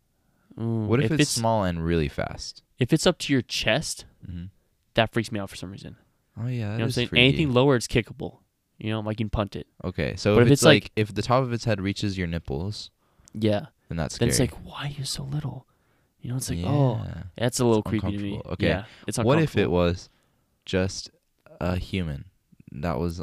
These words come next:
Speaker 2: like, human-looking thing, but it, it's just, like, a little bit off? Like, it's, like,
Speaker 1: Yeah, that could be, that could
Speaker 2: like,
Speaker 1: be
Speaker 2: it's,
Speaker 1: freaky.
Speaker 2: like, eyes are a little bit too wide.
Speaker 1: I don't know. Oh.
Speaker 2: And it's, like, nose is a little too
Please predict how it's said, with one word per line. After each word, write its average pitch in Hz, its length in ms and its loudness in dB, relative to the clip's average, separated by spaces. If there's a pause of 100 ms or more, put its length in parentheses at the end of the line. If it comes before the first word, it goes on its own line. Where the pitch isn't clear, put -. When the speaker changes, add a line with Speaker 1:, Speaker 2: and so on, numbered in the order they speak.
Speaker 2:
like, 87 160 -4
human-looking 104 600 -6
thing, 92 360 -8 (920)
but 85 380 0
it, - 260 -8
it's 87 260 -4
just, - 220 -10
like, 73 200 -10
a - 60 -6
little 82 220 -4
bit - 200 -12
off? - 400 -16 (720)
Like, 80 140 -6
it's, - 160 -12
like, 73 180 -2
Speaker 1:
Yeah, 110 240 -2
that 127 120 -12
could - 80 -18
be, 98 140 -8
that 113 140 -4
could - 100 -4
Speaker 2:
like, 80 60 0
Speaker 1:
be 85 60 -2
Speaker 2:
it's, 95 100 -4
Speaker 1:
freaky. 87 120 0 (120)
Speaker 2:
like, - 0 - (100)
eyes 82 300 -2
are 80 100 -4
a 78 60 -6
little 76 180 -4
bit - 160 -10
too - 200 -10
wide. - 500 -10
Speaker 1:
I 117 100 0
don't 131 120 2
know. 127 160 0
Oh. 110 480 2
Speaker 2:
And 87 120 -6
it's, 82 160 -10
like, 82 140 0
nose 87 320 -2
is 85 80 -8
a 82 60 -4
little 90 300 0 (100)
too 78 720 -8